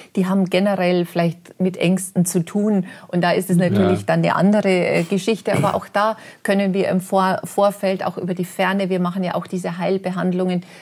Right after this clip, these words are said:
Speaker 1: über die Ferne oder haben viele Leute ausgebildet, die ja helfen und, und Sitzungen anbieten. Und da können wir dann einfach auch im Vorfeld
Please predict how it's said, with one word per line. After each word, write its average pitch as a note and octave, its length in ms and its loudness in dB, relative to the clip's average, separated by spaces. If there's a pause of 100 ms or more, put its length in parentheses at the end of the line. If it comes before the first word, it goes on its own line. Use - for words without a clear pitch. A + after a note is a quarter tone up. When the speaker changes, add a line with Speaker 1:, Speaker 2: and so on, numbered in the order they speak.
(140)
Speaker 1:
über G3+ 220 0
die F#3 140 -2
Ferne E3+ 580 0 (260)
oder F3 180 0
haben F3+ 140 0
viele G3+ 260 0
Leute F3+ 400 2
ausgebildet, F#3+ 1000 0
die F3+ 120 0
ja E3 240 0 (320)
helfen F#3+ 600 0
und, E3+ 240 0
und F3+ 160 0
Sitzungen F#3 500 -2
anbieten. F#3 720 -2 (280)
Und F3+ 280 2
da F3 140 0
können F#3 200 -2
wir F3+ 100 0
dann F3+ 180 0
einfach E3+ 360 -2
auch - 140 0
im F3+ 120 0
Vorfeld F#3 600 0